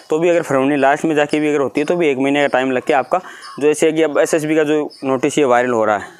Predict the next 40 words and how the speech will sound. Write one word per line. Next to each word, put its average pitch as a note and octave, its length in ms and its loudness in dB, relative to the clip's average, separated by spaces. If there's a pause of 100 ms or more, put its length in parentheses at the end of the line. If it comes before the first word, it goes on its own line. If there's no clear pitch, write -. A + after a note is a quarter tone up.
(140)
आपने C3+ 240 -2
कईयों C#3+ 280 0
ने D3 100 -2
देखा C3+ 220 0
होगा B2+ 180 0
ये B2+ 80 -2
notice। B2 300 -4 (400)
कल C#3+ 120 2
से D3+ 140 -2
इसमें E3 260 -2
क्या E3 160 2
है, E3+ 100 2
इसमें F#3 220 -4
schedule D#3 380 -2
लिखा C3+ 200 -2
हुआ A2+ 120 0
है, G2+ 80 -8 (340)
तो D#3+ 60 -2
ये F3+ 200 2
notice F#3+ 380 0 (300)
हंड्रेड D3 300 0
परसेंट D#3+ 340 0
क्लियर C#3+ 280 0
है। E3+ 60 2
इसके F3+ 240 -4
लिए F3+ 160 0
बिल्कुल D#3 300 -2
सही E3 180 0
बोलता C#3 280 0
हूँ D3+ 80 0
मैं, E3+ 80 -2 (360)
इसमें F3+ 240 -2
साफ G3+ 300 2
साफ F#3 180 4
लिखा C3+ 240 0
हुआ G#2+ 120 2
है F#2 60 -8 (600)
New E3+ 120 2
recruitment E3+ 600 0
training E3+ 380 0